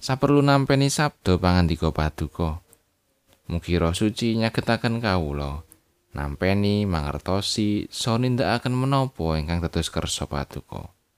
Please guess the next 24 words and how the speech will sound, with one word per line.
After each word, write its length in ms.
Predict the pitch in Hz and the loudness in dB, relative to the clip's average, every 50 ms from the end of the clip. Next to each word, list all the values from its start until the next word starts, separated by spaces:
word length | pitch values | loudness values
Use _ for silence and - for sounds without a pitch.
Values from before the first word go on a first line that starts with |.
| _ _ _ _ _ _ _ _ _ _ _ _ _ _ _ _ _ _ - - | _ _ _ _ _ _ _ _ _ _ _ _ _ _ _ _ _ _ -12 -8
Kathah 240 | 90 82 - 90 | -6 -4 -4 -4
dosa 320 | 87 - 85 80 - 85 80 | -4 -4 -4 -4 -4 -4 -2
kalepatan 560 | - 82 80 82 - 85 82 - 82 82 82 | 0 0 0 0 0 0 -2 0 0 -2 -2
kawula, 480 | 78 87 90 95 95 90 85 85 78 - | 0 0 0 2 2 2 2 0 -2 -2
Duh 160 | - 82 - | -4 -4 -4
Gusti, 400 | - 101 101 - - - 131 151 175 - _ _ _ _ _ _ _ | -4 -6 -6 -6 -6 -6 -6 -6 -6 -10 _ _ _ _ _ _ _
mugi 240 | 131 139 131 143 127 | -4 -2 2 2 0
Gusti 400 | - - 127 - - - 123 113 | 2 0 -2 -2 0 0 0 0
paring 480 | - 104 95 92 85 90 85 85 82 78 | 2 2 2 4 4 4 2 2 0 0
pangaksami. 800 | 82 80 73 69 69 76 - - - 73 71 69 69 69 69 76 - _ _ _ _ _ _ _ _ _ _ _ _ _ _ _ _ _ - | -2 -2 -2 -4 -6 -6 -6 -6 -4 -4 -4 -4 -6 -6 -8 -10 -12 _ _ _ _ _ _ _ _ _ _ _ _ _ _ _ _ _ -4
Wonten 320 | - 90 87 85 87 90 | 0 0 2 2 2 2
ing 80 | 87 87 | 2 2
asmanipun 560 | 87 - - 92 92 92 90 92 90 90 - | 2 2 2 2 2 4 4 2 2 0 0
Gusti 320 | - 113 117 - - - 131 | 0 -2 -2 -2 -2 -2 0
lan 240 | 131 127 123 123 | 2 2 0 0
Juru 320 | - 135 135 143 139 135 135 | 0 0 0 2 2 2 2
Wilujeng 400 | 135 131 127 - 123 123 120 113 | 2 0 0 0 0 -2 0 0
kawula, 480 | 95 82 82 78 73 76 76 73 - | 2 2 2 2 0 0 0 -2 -2
Gusti 560 | - - 92 98 - - - - - 127 127 131 | -2 0 0 0 -2 -4 -6 -2 0 0 2 2
Yesus 320 | 127 - - 127 127 - | 2 0 0 -2 -2 -2
Kristus, 640 | - - 87 80 73 - - - 80 78 76 - - | 0 0 2 2 0 0 -2 -2 0 0 0 0 -2
kawula 560 | - - 73 69 73 76 76 85 90 92 92 | -2 -2 -2 -2 -2 0 0 0 2 2 2
ndedonga. 720 | 87 76 69 - - - 67 67 65 67 67 65 80 - _ _ - _ _ _ _ _ _ _ _ _ _ | 0 0 -2 -6 -6 -8 -6 -6 -6 -6 -6 -6 -8 -12 _ _ -20 _ _ _ _ _ _ _ _ _ _
Amin. 480 | - 82 80 76 76 73 67 67 76 | -8 -6 -4 -4 -2 -4 -4 -6 -8